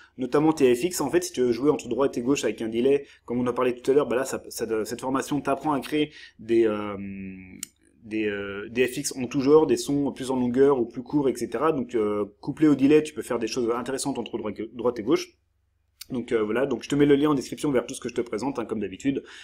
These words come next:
Donc ça, c'est ton usine d'instru jamais entendu ailleurs. Ensuite, t'as une, euh, formation sur les mélodies. Donc là, même si t'y connais rien en théorie musicale, tu vas voir comment faire des belles mélodies. Et là, pareil, les mélodies, tu peux vraiment faire des très belles choses entre gauche et droite pour, euh,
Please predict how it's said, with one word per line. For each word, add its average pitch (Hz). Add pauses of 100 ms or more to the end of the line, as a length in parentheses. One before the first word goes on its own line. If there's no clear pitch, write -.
(140)
Donc 113
ça, 139
c'est 117
ton 131
usine 139
d'instru 131
jamais 123
entendu 113
ailleurs. 139 (300)
Ensuite, -
t'as 120
une, 170
euh, 131
formation 147
sur 160
les 120
mélodies. 139
Donc 123
là, 139
même 151
si 143
t'y 135
connais 123
rien 147
en 131
théorie 131
musicale, 123
tu -
vas 113
voir 120
comment 117
faire 117
des 104
belles 131
mélodies. 117 (260)
Et 113
là, 127
pareil, 131
les 123
mélodies, 120
tu -
peux 110
vraiment 127
faire - (140)
des 117
très -
belles 143
choses 139
entre 127
gauche 127
et 120
droite 117
pour, 104
euh, 101